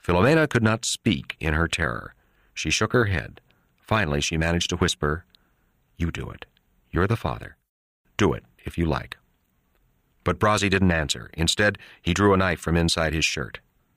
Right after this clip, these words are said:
"I'll cut your throat," he said. She must have gone into shock then,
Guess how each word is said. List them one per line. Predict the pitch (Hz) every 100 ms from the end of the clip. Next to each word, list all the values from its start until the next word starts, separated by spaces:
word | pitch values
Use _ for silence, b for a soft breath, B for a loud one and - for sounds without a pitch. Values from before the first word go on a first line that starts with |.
| _ _ _ -
"I'll | 80 76
cut | - 90 -
your | 80 76
throat," | 69 - 82 - -
he | -
said. | - 58 87 - _ _ _ _ _ _ _ _
She | - 165
must | 196
have | 151
gone | 151 143
into | 110
shock | 95 131 85 -
then, | 76 95